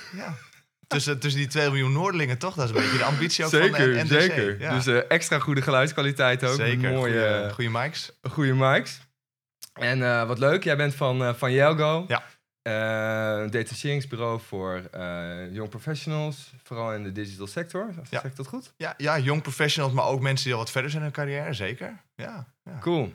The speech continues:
Speaker 1: Kan je
Speaker 2: Ja.
Speaker 1: daar wat meer over vertellen?
Speaker 2: Ja, ja,
Speaker 1: Hoe
Speaker 2: dus
Speaker 1: is dat
Speaker 2: dat ga ik
Speaker 1: ontstaan?
Speaker 2: doen. Nou, ehm, hoe is dat ontstaan? Wat ik eigenlijk al een aantal jaren geleden zag, is dat er een hoop organisaties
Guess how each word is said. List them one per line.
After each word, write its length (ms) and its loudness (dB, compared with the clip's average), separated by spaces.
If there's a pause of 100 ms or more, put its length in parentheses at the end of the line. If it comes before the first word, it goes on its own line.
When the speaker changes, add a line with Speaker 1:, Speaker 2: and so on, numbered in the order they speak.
(140)
Speaker 1:
Kan 120 0
je 60 4
Speaker 2:
Ja. 60 4
Speaker 1:
daar 120 4
wat 100 0
meer 200 2
over 140 2
vertellen? 440 -4
Speaker 2:
Ja, 240 0
ja, 140 2
Speaker 1:
Hoe 80 2
Speaker 2:
dus 80 0
Speaker 1:
is 60 -2
dat 120 -4
Speaker 2:
dat 80 -4
ga 60 -2
ik 80 -6
Speaker 1:
ontstaan? 200 0
Speaker 2:
doen. 180 -6
Nou, 240 2 (540)
ehm, 560 -2 (220)
hoe 100 -4
is 60 -2
dat 120 -4
ontstaan? 380 -2
Wat 100 -2
ik 80 -8
eigenlijk 320 -2
al 60 -2
een 60 -2
aantal 160 -2
jaren 200 0
geleden 360 -4
zag, 320 -4
is 180 -6
dat 180 -2
er 280 -4
een 200 -4
hoop 320 -4
organisaties 960 -4